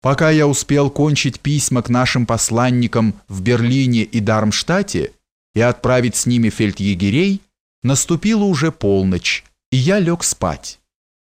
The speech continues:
Вдруг меня в первом сне будет известием, что приехал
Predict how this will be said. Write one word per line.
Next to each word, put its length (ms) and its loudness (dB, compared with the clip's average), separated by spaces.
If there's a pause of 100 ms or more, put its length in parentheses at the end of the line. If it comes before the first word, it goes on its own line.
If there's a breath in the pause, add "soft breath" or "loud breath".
(1000)
Вдруг 480 0
меня 420 2
в 140 -8
первом 400 2
сне 460 -2 (300)
будет 360 2
известием, 720 0
что 180 -2
приехал 680 0